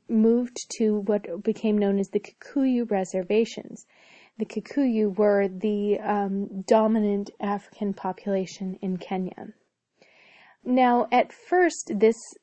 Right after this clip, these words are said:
um, arrangement actually worked surprisingly well, largely because of the cooperation of the chieftains, who, um, would actually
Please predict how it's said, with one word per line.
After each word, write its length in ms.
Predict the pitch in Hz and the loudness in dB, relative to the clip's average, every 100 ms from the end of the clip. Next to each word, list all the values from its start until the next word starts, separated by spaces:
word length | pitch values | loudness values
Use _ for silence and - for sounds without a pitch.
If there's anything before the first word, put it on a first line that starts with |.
| - | -4
um, 540 | 226 208 196 190 190 - | 0 2 2 0 -2 -2
arrangement 540 | 208 247 294 269 - | 2 2 2 -2 -4
actually 400 | 208 208 - 226 | -4 -4 -2 -2
worked 320 | 202 196 190 - | 2 0 -2 -8
surprisingly 840 | 220 - - 254 269 269 233 202 | -10 -10 0 4 4 2 0 0
well, 340 | 190 202 185 | 2 2 2
largely 400 | 185 208 220 277 | 2 2 2 0
because 340 | 226 - 202 - | -2 -4 -10 -8
of 80 | 185 | -8
the 60 | |
cooperation 760 | 196 - 190 - 208 196 - 208 | -8 -2 -2 -2 -2 -2 -2 -6
of 220 | 208 170 | -4 -8
the 80 | - - | -10 -14
chieftains, 760 | - 254 - - 190 208 - - | -6 -6 -6 -10 -8 -8 -8 2
who, 280 | 208 190 - _ _ - _ | 4 2 -4 _ _ -20 _
um, 320 | 208 190 190 | 0 0 0
would 180 | 208 220 | 4 4
actually 840 | - 202 196 - 208 202 190 180 | 4 0 -2 -4 -2 0 -2 -4